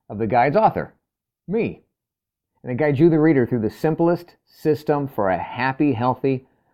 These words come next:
authentic, and genuinely grateful everyday experience. I urge you to get the book. Of course I do. I wrote it.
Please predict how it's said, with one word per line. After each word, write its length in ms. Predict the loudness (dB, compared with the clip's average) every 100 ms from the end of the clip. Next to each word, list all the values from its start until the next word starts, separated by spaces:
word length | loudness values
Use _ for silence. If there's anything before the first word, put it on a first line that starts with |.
| _ -6
authentic, 460 | -4 -2 -2 0
and 160 | 0 0
genuinely 500 | 0 0 0 0 0
grateful 400 | 0 0 -2 -4
everyday 380 | -2 0 0 0
experience. 540 | -2 -6 -6 -8 -16 _ _ _ _ _ _ _ _
I 120 | -14 -4
urge 240 | 0 2
you 60 | 2
to 80 | 2
get 180 | 2 0
the 80 |
book. 260 | -2 -2 -6 _ _ _ -6
Of 80 |
course 240 | -2 0 0
I 40 |
do. 140 | -2 -2
I 100 | -4
wrote 260 | 0 2 0
it. 140 | -2